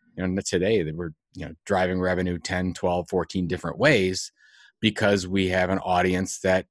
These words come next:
cares about us, that we care about them, and they're willing to try new products that we launch, and they're willing to support different activities we have. And I think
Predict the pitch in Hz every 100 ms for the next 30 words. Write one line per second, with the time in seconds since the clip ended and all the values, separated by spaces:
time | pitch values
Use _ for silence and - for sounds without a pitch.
0 | _ - 220 165 95 78 69 - - -
1 | 78 85 104 104 127 123 131 131 170 151
2 | 80 - _ - - 92 95 101 101 107
3 | 110 101 107 101 - 104 113 117 117 131
4 | 131 - 95 80 90 85 78 73 - -
5 | - - - _ - 90 87 87 87 82
6 | 92 98 101 101 98 - 95 - 101 82
7 | 92 98 92 - 117 107 90 82 82 82
8 | 80 80 90 101 98